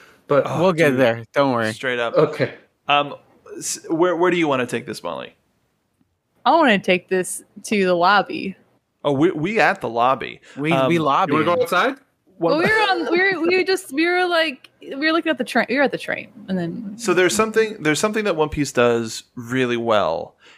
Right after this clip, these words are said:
Speaker 2: and, and it's a, it's where I think they could really shine, and it, and they do it a lot, a lot, a lot, a lot. And it's, "All right, we have these two mass groups of people,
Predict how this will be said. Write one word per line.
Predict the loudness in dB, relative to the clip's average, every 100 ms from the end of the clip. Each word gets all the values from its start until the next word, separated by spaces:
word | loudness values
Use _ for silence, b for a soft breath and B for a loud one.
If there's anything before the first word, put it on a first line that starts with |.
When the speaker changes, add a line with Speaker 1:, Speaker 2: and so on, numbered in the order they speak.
| b
Speaker 2:
and, | -2 0
and | 0
it's | 0
a, | -2 -2 -4
it's | -6
where | -8 -4 -2 0 -2 -2
I | -4
think | -4 -8 -8 -6
they | -6
could | -6 -6
really | -6 -6
shine, | -6 0 2 2 -2 -8 -10 B B B
and | -4 -4
it, | -4 -6
and | -2
they | -2
do | -2 0 2
it | 2 -2 _ _
a | -6
lot, | 0 0 2
a | 0
lot, | 0 -2 -2
a | -4
lot, | -4 -8
a | -8
lot. | -2 2 2 0 B B B
And | -6 -4
it's, | -4 -4 -4 -14 _
"All | 2
right, | 2 -2 -6 _ _ _ _ -18
we | -8 -6
have | 0 2 2 -2
these | -10 -10 -10
two | -6 -2 0 0 -2 -8 -14 _ _ _
mass | -6 0 0 0
groups | -2 -4
of | -6 -8
people, | -6 -4 -4 -6 -6 -12